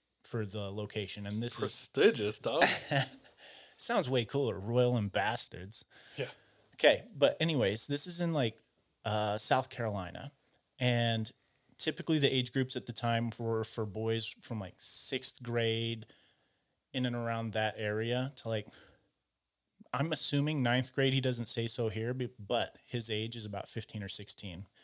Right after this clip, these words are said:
Speaker 1: So I'm guessing right around middle school to early high school age range. They're basically like scouts. And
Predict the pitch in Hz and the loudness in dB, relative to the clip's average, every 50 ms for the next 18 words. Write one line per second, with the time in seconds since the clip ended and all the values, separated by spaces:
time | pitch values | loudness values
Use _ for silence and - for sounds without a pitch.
0 | - _ _ _ _ _ _ _ _ _ _ - - - 123 113 107 101 110 104 | -20 _ _ _ _ _ _ _ _ _ _ -10 -8 -6 -4 -4 -2 -2 -2 -4
1 | - - 110 107 104 104 101 101 104 104 101 101 101 104 110 110 113 110 - - | -4 -4 -4 -4 -4 -4 -4 -4 -4 -4 -4 -4 -4 -4 -4 -4 -4 -4 -4 -4
2 | - 120 113 110 107 - 117 - 107 101 101 92 95 98 95 - - 104 90 95 | -2 -2 -2 -2 -2 -4 -4 -4 -4 -4 -6 -6 -6 -6 -6 -6 -8 -8 -6 -6
3 | 98 98 - _ _ _ _ _ - 110 104 95 98 - - 98 92 76 69 - | -8 -8 -12 _ _ _ _ _ -4 -2 -2 -2 -4 -4 -6 -6 -6 -8 -8 -10
4 | - - - - _ _ _ - 131 135 131 170 175 175 - - - 175 170 151 | -12 -12 -12 -14 _ _ _ -2 0 2 4 4 4 4 2 0 2 4 4 6
5 | 131 - - - - - 107 101 85 - - - - - - _ _ _ _ _ | 4 4 2 -2 -2 0 0 -2 -2 -6 -8 -10 -12 -12 -14 _ _ _ _ _
6 | _ _ _ _ - 139 131 127 123 123 120 117 113 117 110 - - | _ _ _ _ -2 2 2 4 4 4 4 2 0 0 -2 -4 -4